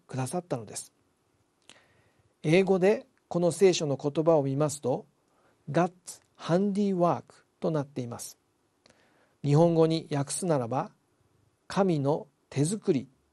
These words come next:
となるでしょうか。今は食べ物でも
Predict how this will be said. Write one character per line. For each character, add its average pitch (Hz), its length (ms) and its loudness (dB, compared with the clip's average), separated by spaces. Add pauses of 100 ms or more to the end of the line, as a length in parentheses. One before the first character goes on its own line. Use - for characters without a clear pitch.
(100)
と 175 140 0
な 156 140 0
る 135 60 -2
で 113 120 -8
し - 100 -8
ょ 110 60 -10
う - 40 -18
か。 - 200 -12 (1300)
今 151 240 2
は 147 240 4 (560)
食 135 120 2
べ 175 100 8
物 170 240 4
で 135 100 0
も 123 220 -6